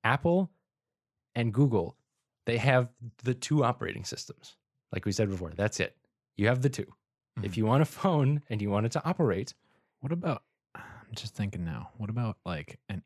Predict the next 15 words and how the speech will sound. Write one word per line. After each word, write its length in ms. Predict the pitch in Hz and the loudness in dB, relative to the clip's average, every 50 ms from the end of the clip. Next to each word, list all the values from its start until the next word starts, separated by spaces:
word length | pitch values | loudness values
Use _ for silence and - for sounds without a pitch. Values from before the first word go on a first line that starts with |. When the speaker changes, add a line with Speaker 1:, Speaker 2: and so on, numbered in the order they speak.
| _ - | _ -10
Speaker 2:
Amazon 520 | 92 90 87 85 87 87 87 82 80 80 - - | -8 -6 -6 -6 -6 -8 -8 -8 -8 -10 -12 -12
Kindle? 400 | - - 95 87 - - - - | -10 -8 -8 -8 -8 -12 -14 -16
Like, 140 | - 92 - _ _ _ _ _ _ _ _ _ _ _ _ _ _ _ _ _ _ _ _ _ _ _ _ _ _ _ - - | -16 -18 -18 _ _ _ _ _ _ _ _ _ _ _ _ _ _ _ _ _ _ _ _ _ _ _ _ _ _ _ -4 0
Speaker 1:
I 40 | |
mean, 140 | 127 117 104 | 0 0 2
you 100 | 101 85 | 0 0
can't 200 | 87 110 120 120 | 0 0 2 2
Speaker 2:
those? 160 | 120 104 92 | 2 0 0
Speaker 1:
play 200 | - - 104 98 92 | 0 -2 -4 -4 -4
Fortnite 240 | 92 87 82 82 82 | -4 -6 -6 -6 -4
on 60 | 80 190 | -4 -4
a 20 | |
Speaker 2:
Yeah, 60 | 185 | -4
Speaker 1:
Kindle. 140 | - - - | -4 -4 -6
Speaker 2:
okay. 240 | - - - 160 143 | -6 -4 -6 -8 -8